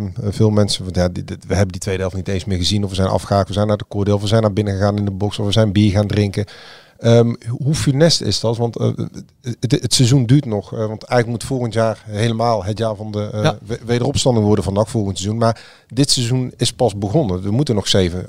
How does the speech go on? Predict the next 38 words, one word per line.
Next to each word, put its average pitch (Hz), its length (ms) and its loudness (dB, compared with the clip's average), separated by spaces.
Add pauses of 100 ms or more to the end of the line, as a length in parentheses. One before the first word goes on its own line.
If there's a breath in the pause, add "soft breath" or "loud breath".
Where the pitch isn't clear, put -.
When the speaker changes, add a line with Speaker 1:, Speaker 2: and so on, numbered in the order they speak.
(160)
Speaker 1:
of - 80 -20
we 92 60 -14
moeten, 110 400 -2
er 117 220 2
zijn 123 220 2
nog 113 100 -4
zeven, 120 280 0
acht 117 180 0
maanden 107 240 -4
te - 80 -8
gaan. 104 240 -2 (400 loud breath)
Eh, - 100 -2
drieëntwintig 113 600 2
wedstrijden. 123 380 2
Als 131 120 0
je 117 60 -4
kijkt 120 240 2
hoe 101 100 -4
het 110 100 -2
elftal 110 280 -2
ervoor 120 280 -2
staat, 98 220 0
is - 120 -4
dat 127 80 -4
natuurlijk 107 300 -8
verschrikkelijk, 113 500 0
ook 120 180 0
richting 107 400 -4
je 101 140 -2
achterban 104 560 -2 (360 soft breath)
en 131 160 0
richting 117 260 -12
sponsoren. 117 380 0
Want 107 120 4
je 104 60 0
moet 117 100 2
natuurlijk 117 300 2
wel - 100 -6